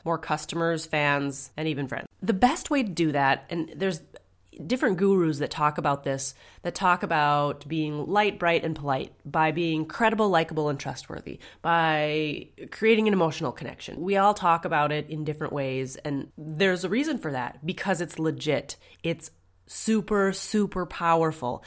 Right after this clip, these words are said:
and it's crucial to your strategies to ensure that your messaging, that every touch point that you have out into the public with your brand, personally and professionally, have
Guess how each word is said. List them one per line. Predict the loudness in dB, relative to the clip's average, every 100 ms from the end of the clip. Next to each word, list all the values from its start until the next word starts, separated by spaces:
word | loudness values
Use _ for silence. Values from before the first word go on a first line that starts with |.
| -18 -14 -4
and | -2 -2
it's | -4 -4 -8 _ -16
crucial | -10 0 2 2 0 -2 0 0 -2 -10 -18 -6
to | -2
your | 2 4 6 4 2 0 -6
strategies | -12 -4 2 4 4 0 -4 -6 -8 -14 -20 -20 -20 _ _ -12
to | -8 -6
ensure | -4 -4 -2 -2 -2 2 2
that | 0 -2
your | 0 2
messaging, | 2 2 -2 -2 -4 -4 -8
that | -10 -12 -4
every | -2 0 0
touch | -2 -2 -4 -4
point | -2 -2
that | -4
you | -4 -2
have | 2 2
out | 4 2
into | 0 -4 -6
the |
public | -2 -2 0 -4 -6
with | -6
your | -4
brand, | 0 2 4 2 0
personally | -4 -6 -2 -2 0
and | 0
professionally, | 0 2 2 2 -2 0 -2 -6 _ -16
have | -8 0 4 6 4 2